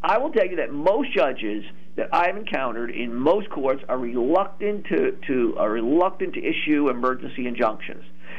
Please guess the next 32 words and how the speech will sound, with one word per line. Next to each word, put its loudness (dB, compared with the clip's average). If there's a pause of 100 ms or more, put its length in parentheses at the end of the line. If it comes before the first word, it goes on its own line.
They 2
would 0
rather 2
that, 0
uh, 2
decide 2
the -6
case -2
on -2
the -4
full 2
merits, 2 (280)
to 0
look 2
at 2
all 2
the -8
sides 2
of -4
it. -2
Is -4
it -6
right 2
or -4
wrong? 4
Do -4
we 0
have 2
all 0
the 0
right 2
parties 0